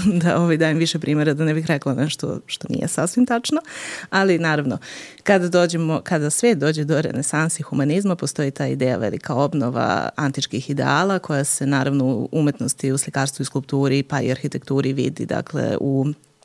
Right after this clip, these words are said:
uvođenju mitološkog sadržaja, mitoloških junaka. E, kasnije svi novi pravci prosto će samo slediti i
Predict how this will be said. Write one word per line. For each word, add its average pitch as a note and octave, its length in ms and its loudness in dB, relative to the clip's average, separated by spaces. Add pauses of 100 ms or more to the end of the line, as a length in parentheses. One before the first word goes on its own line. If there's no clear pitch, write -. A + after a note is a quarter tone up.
(240)
uvođenju D#3 460 4
mitološkog C#3+ 500 0
sadržaja, D3 420 0
mitoloških C#3+ 580 -2
junaka. D#3+ 560 0 (540)
E, D#3 340 4 (280)
kasnije C#3+ 500 0 (320)
svi - 200 2
novi D#3+ 220 4
pravci D#3+ 480 0
prosto C#3+ 340 -4
će - 100 -6
samo D3 220 0
slediti D3 760 0
i D3 260 0